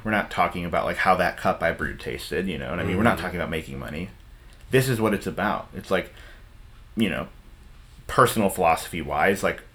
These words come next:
Speaker 1: our whole lives are built on, like, how you're affecting other people and how other people are affecting you and how you're growing with people and growing from people. You know what I mean? And that's what it came down to. When I first, like,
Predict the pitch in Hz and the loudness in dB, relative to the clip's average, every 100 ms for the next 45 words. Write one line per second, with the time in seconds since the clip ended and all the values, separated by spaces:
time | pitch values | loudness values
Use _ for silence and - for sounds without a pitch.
0 | - 95 113 104 90 110 117 95 90 90 | -2 -2 2 4 6 6 4 0 0 0
1 | 98 90 85 78 95 90 82 - 92 95 | 0 0 -2 -2 -2 0 -2 -2 -4 -2
2 | 85 76 - 92 110 107 98 82 82 85 | -6 -6 -6 -6 -2 -2 -2 -2 -4 -4
3 | 98 80 80 85 80 80 73 92 98 92 | -6 -4 -4 -6 -8 -10 -6 -2 -2 -2
4 | 82 85 78 - - - - 82 80 92 | -2 -2 -2 -6 -18 -20 -12 -2 0 2
5 | 95 82 95 - - 107 113 117 104 87 | 0 2 0 0 -6 -2 4 4 4 2
6 | 87 85 82 - - 87 90 98 113 120 | 0 0 -2 -6 0 0 0 0 -2 0
7 | 127 156 - - - - 123 117 87 80 | -2 -2 -12 -20 -14 -4 2 2 2 0
8 | 127 117 85 - - - - 113 127 - | 0 0 -4 -8 -18 -18 4 6 6 4
9 | 104 - 101 69 78 87 98 - - 104 | 2 2 -2 -4 -2 -4 -6 -12 -2 4
10 | 113 117 110 110 - 98 - | 6 6 4 4 6 4 4